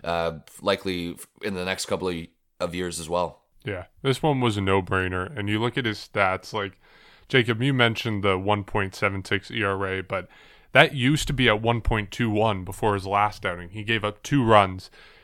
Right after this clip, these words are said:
Speaker 2: in his last outing on two, on one hit and two walks, and before that, his E R A was one point two one. So, I mean, just ridiculous, and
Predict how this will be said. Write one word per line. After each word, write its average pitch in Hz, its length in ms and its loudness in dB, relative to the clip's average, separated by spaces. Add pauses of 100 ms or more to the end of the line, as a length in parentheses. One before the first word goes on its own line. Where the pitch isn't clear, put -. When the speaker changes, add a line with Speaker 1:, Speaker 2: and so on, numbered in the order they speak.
(100)
Speaker 2:
in 120 120 0
his 107 180 -2
last 98 340 2
outing 98 220 0
on 92 240 -6
two, 104 500 2
on 104 220 2
one 110 220 4
hit 101 340 0
and 98 160 -10
two 107 180 -2
walks, 95 480 -4 (320)
and 107 80 -4
before 117 340 0
that, 104 220 4
his 104 220 -4
E 104 60 2
R 98 220 4
A 95 60 2
was 95 240 -4
one 101 220 0
point 92 320 -8
two 110 160 -2
one. 92 260 -6 (380)
So, 107 500 8 (100)
I 120 120 4
mean, 113 180 -2
just 123 240 -4
ridiculous, 101 640 -2
and 104 380 -4